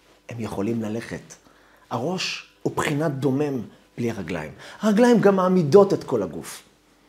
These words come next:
משה רבינו לימד את קורח, "קורח, אתה מדבר על ערך השוויון? מה זה שוויון?" שוויון זה לא אומר שכולם אותו דבר.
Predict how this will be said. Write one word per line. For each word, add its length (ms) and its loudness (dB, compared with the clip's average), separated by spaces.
משה 180 6
רבינו 300 10
לימד 240 10
את 120 6
קורח, 500 4
"קורח, 480 2
אתה 80 4
מדבר 360 8
על 100 10
ערך 220 4
השוויון? 500 2
מה 220 10
זה 140 12
שוויון?" 640 6
שוויון 460 8
זה 180 10
לא 180 12
אומר 220 12
שכולם 540 8
אותו 220 8
דבר. 600 6